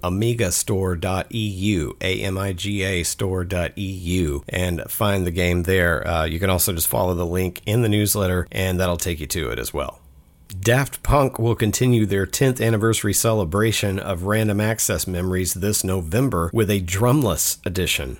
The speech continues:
of their Grammy-winning twenty thirteen album. Random Access Memories Drumless Edition is due out November seventeenth. It features all thirteen songs from the original album, but as the title suggests, the drums and percussion have been completely stripped from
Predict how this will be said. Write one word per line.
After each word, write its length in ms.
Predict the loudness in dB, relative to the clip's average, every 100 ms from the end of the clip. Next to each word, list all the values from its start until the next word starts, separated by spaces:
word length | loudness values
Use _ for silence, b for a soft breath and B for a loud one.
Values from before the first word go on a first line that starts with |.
| -10
of 320 | -4 -2 -2 -2
their 140 | -4
Grammy-winning 880 | -2 -2 0 -2 -2 -2 -2 -4 -6
twenty 320 | -6 -4 -2
thirteen 560 | -4 -6 -6 -6 -4 -4
album. 500 | -2 -4 -2 -4 -6 -2
Random 360 | 0 2 4
Access 380 | 2 0 0 2
Memories 480 | 4 4 6 4 4
Drumless 500 | 4 4 4 2 0
Edition 440 | -2 -2 0 0
is 220 | 0 -4
due 260 | -2 -2 0
out 220 | 2 0
November 380 | -2 -2 -2 0
seventeenth. 760 | 0 0 0 0 2 2 2 -4
It 140 | -2
features 340 | 0 0 0
all 160 | 2 2
thirteen 460 | 2 0 2 0 2
songs 380 | 4 4 4 0
from 200 | 0 2
the 140 | 2
original 480 | 2 2 2 0 2
album, 400 | 2 2 2 2
but 280 | 2 -2 -2
as 240 | -4 -4
the 120 | -4
title 280 | -2 0 0
suggests, 480 | -2 -2 0 0 0
the 120 | -4
drums 360 | -2 0 0 0
and 120 | -2
percussion 500 | -4 0 0 0 -2
have 200 | -2 -4
been 160 | -4 -4
completely 540 | -6 -6 -4 -4 -4
stripped 540 | -4 0 2 2 -2 -12
from 500 | -2 2 4 2